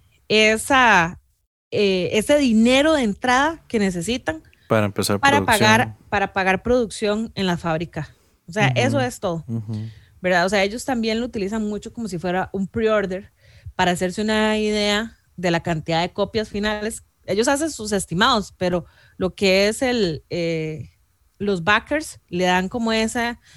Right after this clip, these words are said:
Speaker 1: punto final, ¿verdad? No hay pledge manager para que lo tomen en cuenta, o sea, no es que se puede entrar con un dólar, porque también desde, creo que Paladins para acá,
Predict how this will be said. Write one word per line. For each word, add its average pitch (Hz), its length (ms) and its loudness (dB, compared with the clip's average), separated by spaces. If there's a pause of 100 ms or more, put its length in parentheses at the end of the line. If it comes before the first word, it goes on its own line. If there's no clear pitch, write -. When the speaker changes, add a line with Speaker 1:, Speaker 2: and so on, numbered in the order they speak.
(160)
Speaker 1:
punto 247 320 0
final, 269 460 -2 (540)
¿verdad? 208 500 2 (1200)
No 233 360 4
hay 277 160 4
pledge 277 360 -2
manager 381 400 2 (680)
para 185 180 0
que 185 100 -4
lo 175 100 -2
tomen 202 340 -2
en 196 120 0
cuenta, 254 380 0
o 226 40 -4
sea, 208 140 2
no 190 160 0
es 196 120 -6
que 254 100 -6
se 226 80 -2
puede 214 200 0
entrar 214 300 0
con 220 160 -2
un 208 200 -2
dólar, 233 340 0 (340)
porque 311 640 0 (320)
también 202 480 2
desde, 165 720 0 (260)
creo 214 320 0
que 269 100 -4
Paladins 269 640 2
para 175 200 -6
acá, 254 380 -4